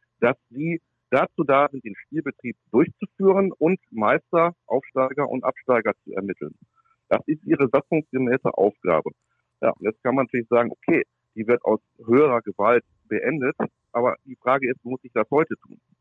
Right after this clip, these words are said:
Für mich ist wichtig, Leute, erstmal gedanklich, ihr habt Zeit, eure Entscheidungen zu treffen. Es muss nicht heute passieren.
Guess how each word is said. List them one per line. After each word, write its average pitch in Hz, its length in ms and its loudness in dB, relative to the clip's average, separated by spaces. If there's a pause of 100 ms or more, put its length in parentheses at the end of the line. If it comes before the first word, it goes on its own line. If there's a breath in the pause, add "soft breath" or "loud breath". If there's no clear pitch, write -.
(180)
Für 127 120 4
mich 180 140 2
ist 147 160 -2
wichtig, 151 260 -4
Leute, 135 280 2 (280)
erstmal 143 240 -4
gedanklich, 135 400 -2
ihr 127 80 2
habt 110 100 0 (140)
Zeit, 151 300 2
eure 127 240 -2
Entscheidungen 117 560 -4
zu - 80 -16 (100)
treffen. 165 320 -4 (100)
Es 131 140 -4
muss 147 180 -6
nicht 120 160 -8
heute 131 240 2
passieren. 117 520 -4